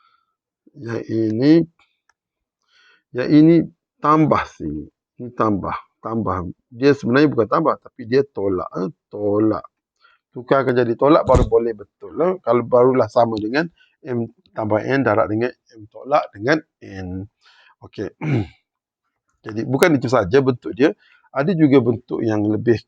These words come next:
eh, lebih, eh, lebih ke depan. Misalnya, ditulis di situ sebagai, eh, empat R kuasa dua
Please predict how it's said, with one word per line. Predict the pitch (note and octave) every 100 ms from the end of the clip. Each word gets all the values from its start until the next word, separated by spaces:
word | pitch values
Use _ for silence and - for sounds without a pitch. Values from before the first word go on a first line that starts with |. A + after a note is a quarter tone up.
| - _ G#2
eh, | F#2 G#2 A2 G2+
lebih, | G#2+ A2 A2 G#2
eh, | - _ G#2 G#2 G#2 G#2 G2+ _ _
lebih | A2 G2+ G#2
ke | -
depan. | F2+ A#2 C#3 A#2+ B2+ _ _ _
Misalnya, | - A2+ A2+ A2+ C3 D#3 F3 - _
ditulis | - G#2 A#2+ A#2 B2 -
di | G#2 F#2+
situ | G#2 - D3
sebagai, | D3 - G#2+ G#2 C#3 D3+ - _ _ _ -
eh, | C3 - A#2+
empat | G#2+ - C#3 C#3 - _ _ _ A#2+
R | B2+ B2+
kuasa | - G#2 A2
dua | G#2 A2 C#3+